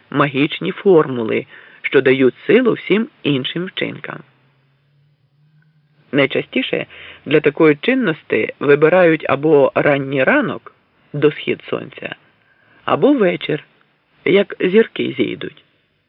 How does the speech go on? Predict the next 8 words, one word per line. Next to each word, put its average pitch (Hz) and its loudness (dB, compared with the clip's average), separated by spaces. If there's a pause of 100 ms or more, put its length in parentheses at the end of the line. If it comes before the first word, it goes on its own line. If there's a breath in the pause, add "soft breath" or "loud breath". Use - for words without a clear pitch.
(320)
або 113 0
й 220 -2
ніч. 139 -10 (1800 loud breath)
Виконують 143 2
ці 202 2
вчинки 190 -2 (320 soft breath)
на 196 0
кладці 175 -2